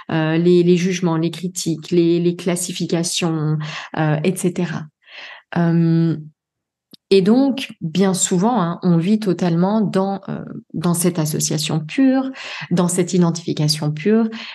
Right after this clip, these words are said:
Et donc, le chemin, c'est de faire ce nettoyage pour pouvoir, eh bien, laisser passer cette lumière. Sinon, on va quelque part la recouvrir, en fait, de plein de choses, la ralentir,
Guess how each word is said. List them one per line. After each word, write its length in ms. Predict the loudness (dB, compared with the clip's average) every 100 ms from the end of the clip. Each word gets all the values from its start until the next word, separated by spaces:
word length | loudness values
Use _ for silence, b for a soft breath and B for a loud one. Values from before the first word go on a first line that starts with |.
| 0
Et 140 | 2
donc, 680 | 4 2 2 -2 -4 -8 -12 -2
le 180 | 2 2
chemin, 680 | 2 0 2 2 0 -2 -6
c'est 720 | -4 -2 0 4 4 4 0 -4
de 240 | -2 0
faire 320 | 0 -2 -2
ce 240 | -2 0 2
nettoyage 1300 | 2 2 0 -2 -4 -2 0 0 0 -2 -2 -6 -10 _ _ B B B B B -2
pour 380 | 2 2 2
pouvoir, 680 | -4 -2 0 2 2 2 0
eh 80 | 0
bien, 300 | 2 0 0
laisser 720 | 0 0 2 0 -2 -4 -4 -4 -4
passer 440 | -2 -2 0 -2 -4 -14 _ _
cette 420 | -6 0 0 0 0
lumière. 460 | 2 2 0 -2
Sinon, 480 | -2 2 2 2 0 B B B B
on 140 | 2 2
va 180 | 2
quelque 240 | 0 -2 -2
part 200 | -2 0
la 80 | 0
recouvrir, 760 | -2 -2 -2 0 0 0 0
en 60 | 0
fait, 160 | 0
de 100 | 0
plein 240 | -2 0 -2
de 60 |
choses, 400 | -2 -2 -2 2
la 100 | 0
ralentir, 960 | 0 -2 0 0 -4 -2 0 0 -2